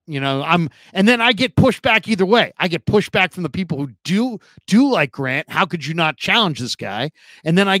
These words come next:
and then grouped with him and his opinion, even though it's coming out of his orifice, not mine. And then, then I get the, I also get the people that are rah, rah Damon and don't like Grant being like, "Why are you having Grant on?"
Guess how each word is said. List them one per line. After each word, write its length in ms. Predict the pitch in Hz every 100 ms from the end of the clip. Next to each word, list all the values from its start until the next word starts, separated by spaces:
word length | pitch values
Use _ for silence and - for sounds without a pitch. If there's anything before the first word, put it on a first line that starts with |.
| 180
and 160 | 180
then 140 | 180 175
grouped 480 | 127 147 190 208 151
with 140 | 139
him 320 | 160 143 147
and 80 | 139
his 180 | 165 139
opinion, 400 | 113 151 147 151
even 200 | 160 156
though 120 | 139
it's 160 | 123 -
coming 220 | 160 143
out 80 | 123
of 80 | 95
his 240 | 180 175
orifice, 560 | 123 117 104 131 131 - _ _ -
not 360 | 139 165 165
mine. 400 | 156 151 123 123 - _ _
And 160 | - 196
then, 220 | 240 233 214 _
then 160 | 175 233
I 80 | 247
get 180 | 220 208
the, 140 | 190 _ -
I 100 | 196
also 260 | 233 -
get 120 | 196
the 80 | -
people 300 | - 190 185
that 160 | 156 165
are 80 | 151
rah, 320 | 147 170 175
rah 380 | 170 170 165 151 - _ _ _
Damon 460 | 175 190 202 196 196 -
and 340 | 185 185 180
don't 220 | 185 202
like 280 | 180 190 247
Grant 400 | - 160 151 185 -
being 220 | 180 202
like, 200 | 202 202
"Why 200 | 226 269
are 80 | 269
you 160 | 277
having 300 | 247 262 262
Grant 340 | 220 254 254 233
on?" 320 | 247 220 117